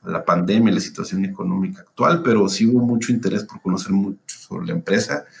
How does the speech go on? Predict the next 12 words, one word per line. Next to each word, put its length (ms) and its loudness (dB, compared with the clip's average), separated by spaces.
y 540 2
los 280 4
que 140 0
no 160 4
participaron, 720 0
yo 80 2
creo 160 0
que 80 0
en 100 4
las 140 -2
futuras 400 -2
emisiones 500 2